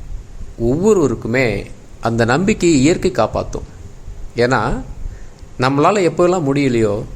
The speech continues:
அப்போ இந்த பிரபஞ்சத்திட்ட நம்ம ஒப்படைச்சிடணும். "எனக்கு எது சரியாக இருக்குமோ, எனக்கு எது நல்லதோ அதை நீ கொடு." ஏன்னா நமக்கு தெரியாது,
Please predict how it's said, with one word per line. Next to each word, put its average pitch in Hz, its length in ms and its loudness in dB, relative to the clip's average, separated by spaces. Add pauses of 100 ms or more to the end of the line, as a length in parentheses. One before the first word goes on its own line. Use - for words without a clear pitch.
(140)
அப்போ 120 260 0
இந்த 120 400 2 (380)
பிரபஞ்சத்திட்ட 185 500 0
நம்ம 110 300 0
ஒப்படைச்சிடணும். - 520 -2 (440)
"எனக்கு 120 320 0
எது 165 180 0
சரியாக 135 420 0
இருக்குமோ, 110 420 -2 (880)
எனக்கு 127 400 0
எது 208 360 2 (680)
நல்லதோ 131 500 2
அதை 113 200 4
நீ 110 180 -2
கொடு." 107 300 -4 (600)
ஏன்னா 202 160 2
நமக்கு 214 280 2
தெரியாது, 185 520 2